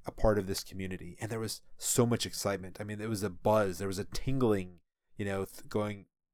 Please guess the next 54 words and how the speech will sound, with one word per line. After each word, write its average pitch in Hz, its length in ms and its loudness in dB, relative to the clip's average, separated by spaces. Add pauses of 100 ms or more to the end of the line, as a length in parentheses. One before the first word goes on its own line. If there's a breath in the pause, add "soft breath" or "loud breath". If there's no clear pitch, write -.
throughout 104 300 0
the 101 80 -4
room. 101 260 -2
It 92 80 -8
was 95 160 -8
really 107 240 6
electric. 98 460 -2
Everybody 98 460 2
was 92 200 -8 (320)
excited. 107 460 0
I 98 60 -6
mean, 107 120 -6
seriously, 117 520 4 (1040)
I, - 100 -2 (180)
I 120 180 0
could, - 280 2
can't 120 200 -2
tell 123 120 2
you 104 80 2
how 107 80 0
many 107 160 -2
times 104 320 -2
I 101 220 -4
overheard 107 520 4
people - 240 -4
saying, 98 360 -2
"I - 60 -10
can't - 280 0
believe, 107 420 0 (480)
I - 60 -4
can't 113 180 -2
believe 110 220 4
it's 98 120 -2
here. 110 340 8
I 101 80 -4
can't 107 240 -6
believe 107 200 -2
we're - 60 -12
finally 117 360 2
getting 104 240 0
to 104 100 -4
watch 101 320 -2
it. 98 80 -8
I 104 60 -10
can't 107 200 -6
believe 110 180 -2
we're 95 120 -10
in 98 60 -14
New 101 40 -12
York." 113 400 4
You 101 60 -8
know, 98 40 -10
people 127 240 2
were, 101 160 2